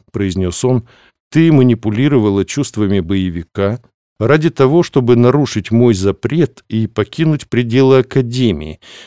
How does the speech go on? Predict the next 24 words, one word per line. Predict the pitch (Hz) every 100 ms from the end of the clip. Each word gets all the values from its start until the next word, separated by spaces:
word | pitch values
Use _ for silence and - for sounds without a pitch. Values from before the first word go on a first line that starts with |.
| -
для | 110 127
того, | 143 180
чтобы | - 131 120
купить | 117 135 165 143
ингредиенты, | 110 107 107 90 104 123 175 147 101
необходимые | 101 98 - 117 117 165 175 165
при | 120
проведении | 117 107 98 92 120 147 160
запрещённого | 147 123 - 135 - - 143 143 131 123
ритуала». | 117 - 147 131 92 78 - - _ _ _ _ _ _ _ _ _ _ _ _
Вот | 135 - _ -
только | 156 165 175
демон | 123 117 170 110 101
может | 98 98 92 110
вывернуть | 127 113 95 107
факты | - 131 110 123
так, | 117 190 196
что | - 123
тут | - 185
же | 143
за | 117 120
них | 113
становится | - 113 139 139 135
стыдно. | - - 113 82 71